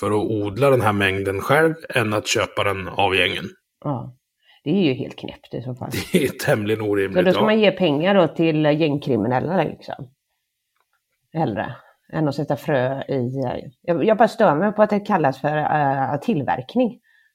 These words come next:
Speaker 2: Vadå tillverkning? Alltså, du stoppar ner ett frö i jord.
Speaker 1: Mm.
Speaker 2: Den växer. Alltså, jag tillverkar inte mina tomatplantor. Alltså, jag odlar dem. Att det skulle vara knarktillverkning då, ja, ja.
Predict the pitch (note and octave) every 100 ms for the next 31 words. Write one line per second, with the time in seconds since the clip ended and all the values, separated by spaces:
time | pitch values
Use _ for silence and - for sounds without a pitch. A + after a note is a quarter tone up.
0 | _ - G#3+ G#3+ C4 E3 - G2 C3 -
1 | D#3 - - G3 G3 G3+ F#3+ G3 G#3 G#3
2 | F3+ F#3 F#3+ F3+ F3+ - - F3 D#3 -
3 | _ _ _ _ _ _ _ C3 E3 G3
4 | F3+ - - G3+ G3 F#3+ F#3+ F3+ F3+ A#3
5 | G3 E3 D#3+ F#3 G3 E3 E3+ C#3 - E3+
6 | D3+ - - A#2+ - A2+ - E3+ D#3+ E3+
7 | D#3+ _ _ _ - D3+ G3+ E3+ F3 -
8 | - _ _ - - _ _ _ _ _
9 | _ E3 E3 D#3+ E3+ E3 D3 G3 D3 -
10 | - - B2 - E3+ E3 - - B1 -